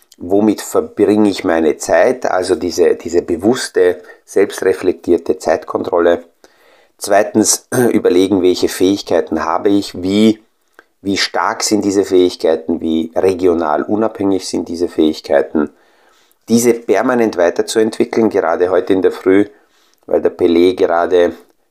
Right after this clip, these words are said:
beerdigt wird, eine wichtige Aussage von ihm, ähm,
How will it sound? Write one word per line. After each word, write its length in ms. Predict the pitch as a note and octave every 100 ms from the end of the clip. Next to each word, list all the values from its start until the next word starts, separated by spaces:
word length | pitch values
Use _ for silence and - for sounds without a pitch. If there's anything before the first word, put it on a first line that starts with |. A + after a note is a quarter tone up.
| _
beerdigt 540 | - C2+ F2+ F#2+ -
wird, 200 | F2 E2+
eine 220 | E2+ E2+
wichtige 420 | F2+ - F#2 F2 C#2+
Aussage 540 | F#2 - E2+ E2+ F2
von 200 | - F2
ihm, 340 | E2+ F#2+ G2+ - _ _ _ _ _ _ _ _
ähm, 480 | F2+ F2 F2 E2+ E2+